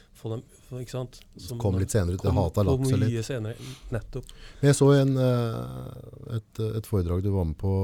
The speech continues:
Speaker 2: som vi så på YouTube, og da hadde
Speaker 1: Mm.
Speaker 2: du også en annen herremann med der.
Speaker 1: Hans Fredrik Dahl.
Speaker 2: Eh, og han er jo litt eldre enn både meg og deg.
Speaker 1: <laughs>
Speaker 2: Men, men der ser jeg liksom at, eh, han tygger litt tenner ennå, og
Speaker 1: Mm.
Speaker 2: synes folk slapp billig, altså,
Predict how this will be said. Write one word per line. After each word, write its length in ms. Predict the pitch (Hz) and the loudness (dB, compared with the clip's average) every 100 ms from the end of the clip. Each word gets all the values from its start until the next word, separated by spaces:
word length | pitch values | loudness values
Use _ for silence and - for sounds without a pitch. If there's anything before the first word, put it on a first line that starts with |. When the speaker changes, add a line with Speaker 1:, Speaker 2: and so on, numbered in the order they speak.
| 92 | 0
Speaker 2:
som 160 | - | -2
vi 80 | 98 | -4
så 140 | 90 87 | -2 -2
på 80 | 95 | -2
YouTube, 300 | 82 110 110 | -2 -2 -2
og 80 | 98 | 0
da 80 | 98 | 2
hadde 160 | 98 110 | 2 2
Speaker 1:
Mm. 60 | |
Speaker 2:
du 60 | 95 | 2
også 140 | 92 95 | 2 2
en 320 | 98 95 92 | 0 0 -2
annen 260 | 87 85 90 | -2 0 0
herremann 320 | 85 82 87 | 0 0 0
med 160 | 92 | 0
der. 220 | 104 139 - _ _ - | 0 0 -4 _ _ -12
Speaker 1:
Hans 160 | 113 113 | -10 -10
Fredrik 240 | 113 123 | -12 -12
Dahl. 220 | 123 127 127 - - - - _ _ - | -10 -10 -12 -14 -20 -20 -20 _ _ -4
Speaker 2:
Eh, 540 | 104 104 104 98 95 - - | 0 2 0 -2 -4 -6 -2
og 60 | 104 | 0
han 140 | 107 | 0
er 100 | 98 | 2
jo 80 | 98 | 2
litt 100 | 98 | 0
eldre 240 | 90 87 104 | 0 0 0
enn 80 | 92 | 0
både 160 | 90 | 4
meg 160 | 87 95 | 4 6
og 80 | 113 | 6
deg. 400 | 175 - - 120 | 4 2 -2 -6
Speaker 1:
<laughs> 260 | 120 - 123 | -8 -2 2
Speaker 2:
Men, 160 | 123 123 117 | 4 2 0
men 240 | 120 120 117 113 - - - - 113 | -2 0 -2 -8 -12 -14 -16 -8 2
der 160 | 123 | 2
ser 240 | 214 - 107 | 2 2 2
jeg 80 | 101 | 2
liksom 160 | 107 104 | 2 0
at, 100 | 107 | 0
eh, 240 | 101 104 - - | -4 -6 -8 -6
han 160 | 120 190 | -4 -2
tygger 160 | 120 101 | 0 0
litt 100 | 101 | 0
tenner 240 | 107 95 95 | 0 2 2
ennå, 220 | 87 120 147 _ | 2 0 0 _
og 100 | - | -4
Speaker 1:
Mm. 60 | 117 | 2
Speaker 2:
synes 160 | 107 101 | 2 2
folk 400 | 98 92 - - | 0 -2 -4 -14
slapp 320 | - 95 - | -4 -4 -2
billig, 220 | 98 87 | -2 -2
altså, 240 | 82 92 | 0 0